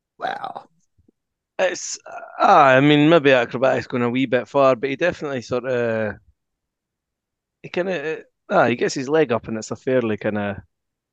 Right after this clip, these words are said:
Speaker 2: nice finish. It's no, it's no, it's no simple, but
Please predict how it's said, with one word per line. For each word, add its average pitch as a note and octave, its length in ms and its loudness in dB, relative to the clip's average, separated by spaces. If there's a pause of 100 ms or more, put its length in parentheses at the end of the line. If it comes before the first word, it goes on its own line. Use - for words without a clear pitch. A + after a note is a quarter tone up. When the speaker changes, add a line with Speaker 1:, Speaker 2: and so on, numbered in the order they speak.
(400)
Speaker 2:
nice A#2 460 -2
finish. A2+ 360 -4
It's C3+ 120 -6
no, C#3+ 160 4
it's C3+ 180 0
no, E3+ 160 4
it's E3 180 2
no D#3+ 300 4
simple, C3+ 640 0
but A2 300 0